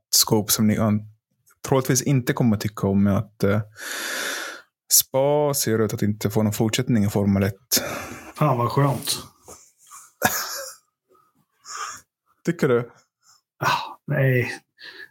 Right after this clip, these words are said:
Speaker 2: Ja, men det finns andra banor som, som jag blir mer ledsen om de försvinner. Sen tycker jag att Spa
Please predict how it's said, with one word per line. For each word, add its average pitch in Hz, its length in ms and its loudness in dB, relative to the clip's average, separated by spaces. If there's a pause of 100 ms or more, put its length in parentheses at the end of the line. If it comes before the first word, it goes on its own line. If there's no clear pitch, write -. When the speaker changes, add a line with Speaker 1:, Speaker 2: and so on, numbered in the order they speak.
Speaker 2:
Ja, 151 180 0
men 165 140 4
det 170 100 4
finns 185 260 2
andra 180 380 4
banor 147 480 2
som, 131 520 2
som 123 400 2
jag 127 180 2
blir 127 140 2
mer 139 180 4
ledsen 120 380 2
om 117 120 4
de 117 120 4
försvinner. 117 400 2
Sen 127 220 2
tycker 127 240 2
jag 117 100 0
att - 80 -6
Spa - 240 -2